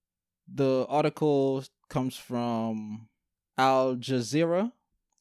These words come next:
and the title is, "Why the Eritrea-Ethiopia Peace is Good for African Politics." This article is, wa-, it was published July fourth, fourteenth of this year.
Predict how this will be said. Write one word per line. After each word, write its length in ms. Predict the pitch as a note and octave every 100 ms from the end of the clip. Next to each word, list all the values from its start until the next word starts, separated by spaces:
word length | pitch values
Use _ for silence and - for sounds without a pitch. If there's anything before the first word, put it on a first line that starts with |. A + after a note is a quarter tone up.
| _ B2
and 420 | C3 B2+ B2 A#2+
the 300 | A#2+ A#2+ G#2+
title 360 | - C#3+ C#3+ B2+
is, 320 | A#2 A2 - _ _ -
"Why 260 | C3 C3 C#3+
the 140 | C3
Eritrea-Ethiopia 1400 | B2 B2+ D3 - C#3 C3 B2+ C3+ B2 B2+ C3 B2+ C3 A#2
Peace 400 | - E3 C3+ -
is 260 | C3 A#2+
Good 320 | A2 A2+ C3+ A#2+
for 140 | C3
African 500 | A#2+ A#2 B2 - A#2
Politics." 720 | - A#2 A2 G#2+ G2 - - _ _ _ _ _ _ _ _ _ -
This 220 | C3+ B2+
article 540 | B2+ B2 A#2+ B2+ B2 A#2+
is, 800 | A#2 A2+ A2+ G#2+ - - - _ _ _ _ -
wa-, 180 | A#2+ -
it 100 | C3
was 160 | B2 -
published 640 | C#3+ C#3+ A#2+ A2+ - -
July 320 | - A#2 A#2
fourth, 300 | - B2 A2 -
fourteenth 640 | - C3 A#2+ - C3 A2+ - _ _ _ _ -
of 180 | G#2+
this 220 | A2+ A2 A#2
year. 360 | A#2 G#2+ G#2